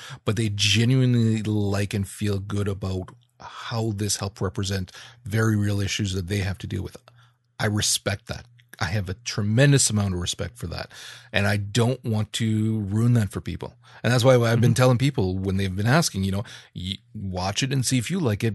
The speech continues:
Speaker 1: But I hated it. And I'm not the only one that I know who hated it. And here are the reasons why,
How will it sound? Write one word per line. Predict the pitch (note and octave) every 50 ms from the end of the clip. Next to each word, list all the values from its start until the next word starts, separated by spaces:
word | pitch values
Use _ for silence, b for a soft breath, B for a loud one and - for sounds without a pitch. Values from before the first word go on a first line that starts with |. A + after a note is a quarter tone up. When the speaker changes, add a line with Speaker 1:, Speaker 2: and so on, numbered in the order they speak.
| - -
Speaker 1:
But | G2 F#2 G2+ A2+ G#2+ G#2+ G2 - - - _ _ _ _ _ _ _ _ _ _ _ _ _ _ _ - -
I | G2+ G#2 A2
hated | G2+ A2+ A2 G#2 G#2 G2 G2 F#2+
it. | G2 - - - _ _ _ -
And | - F2+ E2+
I'm | F2 F#2+ G2 G#2+
not | A2+ G#2+ F#2
the | G2+ G#2+
only | A2+ A2+ A2 G#2
one | F#2+ G2+ G2+
that | F#2+ G2 F#2+ -
I | F#2+ A2 A#2 A#2
know | G#2+ G2 F#2 F2
who | - - G#2 F#2+
hated | - - G2 F#2+ F#2 F#2+ F2
it. | G2 F#2+ B B B B B B B
And | F#2+ F#2+
here | F#2+ B2+ D3 D#3+
are | D#3
the | B2+ C3
reasons | A#2 B2+ B2+ A2+ A2+ A2+ G#2 F#2+ G#2
why, | G2 F#2+ F#2+ G2 G2 F#2+ F2+ D#2+ - - -